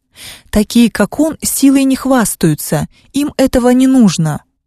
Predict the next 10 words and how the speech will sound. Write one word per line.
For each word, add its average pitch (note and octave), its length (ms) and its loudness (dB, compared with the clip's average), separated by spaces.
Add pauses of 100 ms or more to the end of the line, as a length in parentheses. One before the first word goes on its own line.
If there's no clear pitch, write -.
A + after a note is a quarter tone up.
(460)
Их D4 280 -2
и A#3+ 60 -2
без G#3+ 180 -2
того A#3 320 0
стороной C#4+ 600 0
обходят. E3 720 -4 (460)
И D4 80 -4
мне E4 260 0
бы G3 140 4
обойти, F3 680 -2